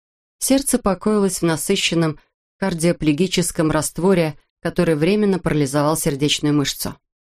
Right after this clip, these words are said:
В таких условиях сердце сохраняло жизнеспособность от четырех до пяти часов. Без притока крови, питающей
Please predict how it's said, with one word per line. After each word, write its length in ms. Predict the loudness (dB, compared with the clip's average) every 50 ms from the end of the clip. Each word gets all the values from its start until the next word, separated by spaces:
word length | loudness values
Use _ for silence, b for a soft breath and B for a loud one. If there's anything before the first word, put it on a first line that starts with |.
| _ _ _ _ _ -8
В 20 |
таких 280 | -6 -4 -2 -2 0 0
условиях 440 | -2 0 0 0 0 2 0 -2 -2
сердце 360 | 0 -2 -2 -2 -2 -6 -6
сохраняло 720 | -4 -6 -6 -2 0 0 2 2 2 2 2 0 0 b b b b b
жизнеспособность 1000 | -2 0 0 0 0 -2 -2 -2 -2 -2 -2 0 0 0 2 2 0 0 -2 -4
от 120 | -6 -4 -2
четырех 380 | -2 -2 0 2 2 2 2
до 80 | 0 0
пяти 260 | -2 -2 0 0 -2
часов. 420 | -2 -2 -4 -4 -4 -6 -8 -12 _ _ _ _ _ _ _ _ _ -4
Без 140 | -4 -2 0
притока 440 | 0 0 0 2 0 -2 0 -2 -2
крови, 260 | 0 2 2 2 0
питающей 720 | 0 -2 -2 0 2 2 2 2 0 0 0 0 0 -2